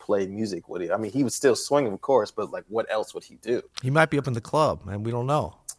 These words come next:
Speaker 1: Exactly.
Speaker 2: You know what I'm
Speaker 1: You have
Speaker 2: saying?
Speaker 1: no idea, you know?
Speaker 2: <laughs> Dum,
Speaker 1: Club
Speaker 2: dum,
Speaker 1: Onyx
Speaker 2: dum,
Speaker 1: featuring
Speaker 2: dum,
Speaker 1: Errol.
Speaker 2: dum.
Speaker 1: <laughs> You know, so, um, so I want to, uh, kind of, uh, do an arrangement based off of the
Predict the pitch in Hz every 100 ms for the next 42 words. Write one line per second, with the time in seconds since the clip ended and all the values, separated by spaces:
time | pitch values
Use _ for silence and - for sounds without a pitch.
0 | - 135 110 151 160 123 110 127 156 131
1 | 120 120 160 175 - - 123 123 123 127
2 | - - - 117 101 - 135 117 135 139
3 | 104 - 120 123 - 117 117 117 107 -
4 | 139 131 - - 165 - 214 214 - 160
5 | - - - - - - 160 156 123 -
6 | - - - - 196 170 - 151 139 127
7 | 120 123 - _ - 180 160 160 175 202
8 | - 139 117 113 101 - 143 151 123 104
9 | - 85 - - _ _ _ _ _ _
10 | _ _ _ _ - 127 131 110 104 113
11 | 135 113 107 95 92 104 113 - 104 98
12 | 98 95 95 92